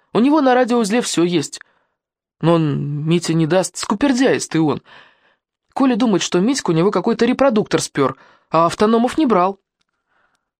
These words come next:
«Так вы хоть просили у него этот, ну, как его, просили или нет?» «Нет, не просили». Отец не смог выполнить затяжку и закашлялся.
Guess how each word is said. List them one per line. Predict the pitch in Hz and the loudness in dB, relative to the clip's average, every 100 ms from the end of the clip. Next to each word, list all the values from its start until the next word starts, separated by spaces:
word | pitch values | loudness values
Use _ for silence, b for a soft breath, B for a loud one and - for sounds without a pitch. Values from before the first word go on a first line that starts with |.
| _ _ _ _ - | _ _ _ _ -10
«Так | 135 160 - | -8 -6 -2
вы | 160 160 151 | 0 0 0
хоть | - 156 - | -4 -6 -2
просили | - 185 240 233 | 0 0 0 -2
у | 254 | 0
него | 262 233 143 | 0 0 0
этот, | 147 160 135 - - | 0 -2 -6 -10 -12
ну, | 147 131 107 _ - | -8 -8 -10 _ -8
как | 139 - | -6 -6
его, | 117 - - _ | -10 -10 -14 _
просили | 170 170 339 220 | -4 2 2 2
или | 147 | 0
нет?» | 135 123 - _ _ _ _ _ _ _ _ | -2 -6 -10 _ _ _ _ _ _ _ _
«Нет, | 160 170 226 | -4 -4 -2
не | 196 | -2
просили». | 160 139 - 147 147 - _ _ b b b b b b b b b b b b _ _ _ | -2 -4 -6 -6 -8 -16 _ _ b b b b b b b b b b b b _ _ _
Отец | 202 208 285 | -2 0 -2
не | 240 | -2
смог | 240 240 214 | -2 -2 0
выполнить | 196 190 180 170 | -2 0 -2 0
затяжку | 170 175 269 262 - | -2 0 -2 -2 -2
и | 208 | -2
закашлялся. | 190 156 135 120 123 - | 0 0 -2 -2 -4 -6